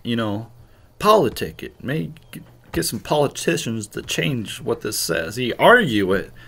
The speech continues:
in order to get the laws changed, don't you? Isn't that what politics is all about? Getting people divided against one another and convincing rich people to change the laws? Maybe you can do that with the Word of God.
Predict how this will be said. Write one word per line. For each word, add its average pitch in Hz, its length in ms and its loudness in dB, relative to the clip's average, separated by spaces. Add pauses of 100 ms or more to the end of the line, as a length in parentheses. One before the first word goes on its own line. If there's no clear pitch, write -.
(400)
in 107 200 -4
order 190 340 10
to 127 80 0
get 190 240 4
the 139 80 2
laws 175 480 6
changed, 202 520 2
don't 165 280 2
you? 220 160 -4 (1500)
Isn't 160 120 -6
that 185 120 -2
what 185 220 -8
politics 185 600 4
is 165 120 -4
all 180 160 6
about? 151 400 -4
Getting 170 260 0
people 180 300 -2
divided 170 600 2
against 165 320 0
one 175 260 2
another 170 520 4 (380)
and 107 120 -2 (140)
convincing 160 680 2
rich 175 280 0
people 175 360 2
to - 60 -10
change 185 380 2
the 139 80 0
laws? 185 640 4 (1120)
Maybe 175 280 0
you 180 120 2
can 165 160 0
do 196 240 2
that 165 260 6
with 156 200 -8
the 160 100 2
Word 165 240 2
of 165 80 -4
God. 165 440 -4